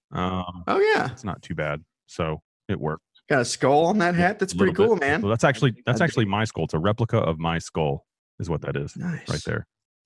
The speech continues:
Speaker 1: It's pretty sweet. I dig it. Um, we like to call it Rockware. So, uh, you'll be seeing some more, some, some more of that situation coming up.
Speaker 2: Wait,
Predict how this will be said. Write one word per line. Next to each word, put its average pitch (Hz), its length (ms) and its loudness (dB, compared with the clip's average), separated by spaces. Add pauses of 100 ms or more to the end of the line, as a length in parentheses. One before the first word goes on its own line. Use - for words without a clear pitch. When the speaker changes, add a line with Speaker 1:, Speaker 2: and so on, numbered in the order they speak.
(160)
Speaker 1:
It's - 100 -10
pretty 82 200 -4
sweet. 73 280 -6 (200)
I 87 80 -4
dig 80 220 -2
it. - 80 -6 (840)
Um, 98 460 2
we 127 100 2
like 147 140 2
to - 60 -16
call 131 180 2
it 90 40 0
Rockware. 85 640 -2 (200)
So, 80 400 -2
uh, 80 220 0 (200)
you'll 117 140 0
be 110 100 0
seeing 107 220 -2
some 92 160 -4
more, 90 180 0
some, 80 460 -8
some - 120 -8
more 92 140 0
of 82 100 -4
that 85 320 -4 (420)
situation 87 680 -4 (480)
coming 85 280 -4
up. 73 180 -4 (120)
Speaker 2:
Wait, - 180 -2